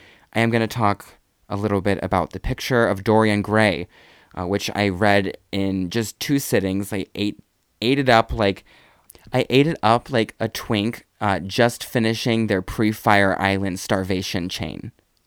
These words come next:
I read The Picture of Dorian Gray because, uh, it was mentioned in Sexual Personae, and I had read, like, half of it in high school, I think, like, uh,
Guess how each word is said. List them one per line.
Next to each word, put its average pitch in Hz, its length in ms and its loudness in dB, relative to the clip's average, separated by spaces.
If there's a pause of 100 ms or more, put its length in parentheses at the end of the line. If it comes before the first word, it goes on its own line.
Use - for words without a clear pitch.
I 101 40 2
read 113 180 2
The - 80 -2
Picture 120 340 -2
of 101 80 0
Dorian 95 320 0
Gray 92 260 -2
because, 98 680 0
uh, 98 140 0
it 87 40 -4
was 98 140 -2
mentioned 101 320 -2
in 98 80 -2
Sexual 101 320 -4
Personae, 92 760 -4
and 98 140 -4
I 107 80 -2
had 127 460 0 (560)
read, 165 400 0
like, 117 160 0
half 156 400 -4
of 185 120 -2
it 196 140 2
in 175 80 -4
high 180 280 -6
school, 180 520 -4
I 180 100 -2
think, 175 440 -4 (180)
like, - 140 -16
uh, - 60 -14